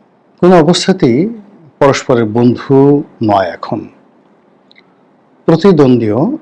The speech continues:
নয়, বরং একে অপরকে অজানা কারণে শত্রু মনে করছে। বিএনপি মনে করছে যে ডক্টর মোহাম্মদ ইউনূস তিনি তার যে রাজনৈতিক দল এনসিপি, এই এনসিপির মাধ্যমে তিনি বিএনপিকে একটা ডাব্বা মারার চেষ্টা করছেন এবং বিএনপি নানা রকম প্রলোভন দেখিয়ে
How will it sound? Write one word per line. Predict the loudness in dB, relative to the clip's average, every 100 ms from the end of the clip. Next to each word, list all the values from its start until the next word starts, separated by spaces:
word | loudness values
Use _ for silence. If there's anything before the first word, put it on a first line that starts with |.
| -6
নয়, | -6 -6 -14 -20 _ _ _ _ _ 0
বরং | 2 4 2 -4 _ _ _ _ _ -4
একে | 0 0
অপরকে | 2 0 0 0
অজানা | 0 0 2 2
কারণে | 2 0 -2 -6 -10
শত্রু | -6 -6 0 0
মনে | 0 -6 -12
করছে। | -14 -12 -12 -16 _ _ _ _ _ _ _ _ _ _ _ _ _ _ _ 0
বিএনপি | 4 4 4
মনে | 4 2
করছে | 0 0 2
যে | 2
ডক্টর | 0 0
মোহাম্মদ | 0 0 -2
ইউনূস | -4 -6 -8 -12 -16 -20 _
তিনি | 2 4 4 2
তার | 0 0 0
যে | -2 -4 -4 -2
রাজনৈতিক | 0 2 0 -2 -2
দল | -2 -4 -4
এনসিপি, | -4 -6 -12 -18 -20 _ _ _ _ _ _ _ _ _ _ _ _ _ _ _ _ _ _
এই | 2 4
এনসিপির | 4 2 2 2
মাধ্যমে | 2 0 0 -2
তিনি | 0 0 -2 -2
বিএনপিকে | 2 2 2 -2 -2
একটা | -2 -2 0
ডাব্বা | 0 0 0
মারার | 0 -2
চেষ্টা | -4 -10 -8 -6
করছেন | -6 -4 0 0
এবং | 0 0
বিএনপি | 0 0 0
নানা | 0 2 2
রকম | 2 -2
প্রলোভন | 0 0 0 0 -2
দেখিয়ে | -6 -2 -2 0